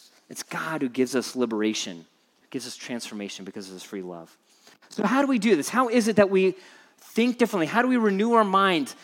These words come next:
How is it that we engage in this transformed life as God, as Paul says, it starts with renewing our minds? Well, th-, uh, just remind us,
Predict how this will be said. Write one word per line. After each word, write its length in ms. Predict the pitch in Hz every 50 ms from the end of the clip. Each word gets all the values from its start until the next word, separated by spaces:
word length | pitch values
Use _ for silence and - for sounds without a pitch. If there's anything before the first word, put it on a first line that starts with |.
| - - -
How 220 | - 226 240 214
is 160 | 190 226 208
it 80 | 233 208
that 100 | 214 202
we 180 | 180 185 190 185
engage 560 | 185 160 139 160 185 196 226 233 220 165 185
in 120 | 190 196
this 140 | 185 180 -
transformed 540 | - - 214 208 202 - - 208 185 170 160
life 380 | 147 156 175 196 180 143 -
as 140 | 160 151 139
God, 280 | - 180 165 175 160 156 151 - -
as 140 | 165 147 -
Paul 220 | - - 190 190
says, 300 | 185 - - 202 175 147
it 80 | 156 135
starts 420 | - - - 185 185 202 - - - - - - -
with 160 | 165 156 -
renewing 460 | 147 151 156 156 170 196 208 208 202
our 80 | 190 165
minds? 520 | 156 151 139 120 107 95 90 85 - - _ _ _ _ _ _ _ _ _ _ _ _ _ _ - - -
Well, 100 | 156 151
th-, 140 | 147 190 190 -
uh, 220 | - 147 139 139
just 220 | 135 139 180 - 226
remind 260 | 214 190 196 196 180
us, 160 | 165 -